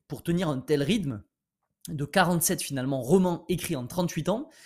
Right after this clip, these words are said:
il a une réponse qui est assez étrange, voire même décalée au début, du genre on se demande s'il se fout de notre gueule ou s'il est, il est, il est réellement sérieux, mais en fait il est réellement sérieux, il répond « J'écris par intervalle de quinze minutes, trois heures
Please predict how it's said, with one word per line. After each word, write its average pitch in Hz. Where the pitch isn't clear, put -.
il 156
a -
une 185
réponse 220
qui 170
est -
assez 208
étrange, 180
voire 147
même 180
décalée 220
au 233
début, 156
du 151
genre 202
on 190
se 139
demande 220
s'il 180
se -
fout 240
de 214
notre 170
gueule 196
ou 160
s'il 156
est, 143
il 139
est, 127
il -
est 135
réellement 202
sérieux, 170
mais 160
en 147
fait -
il 196
est 220
réellement 139
sérieux, 160
il 185
répond « 208
J'écris 214
par 147
intervalle 196
de 147
quinze 202
minutes, 147
trois 190
heures -